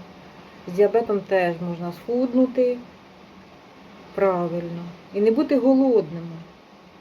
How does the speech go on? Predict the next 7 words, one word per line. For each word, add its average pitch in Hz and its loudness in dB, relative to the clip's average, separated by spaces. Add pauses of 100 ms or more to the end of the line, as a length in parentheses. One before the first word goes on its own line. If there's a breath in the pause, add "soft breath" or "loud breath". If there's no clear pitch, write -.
(3000)
А 196 -6
то 196 -6
таке. 180 -10 (840)
Кабачки 208 -4 (280)
терти 247 0
і 190 -6
їсти. 180 -12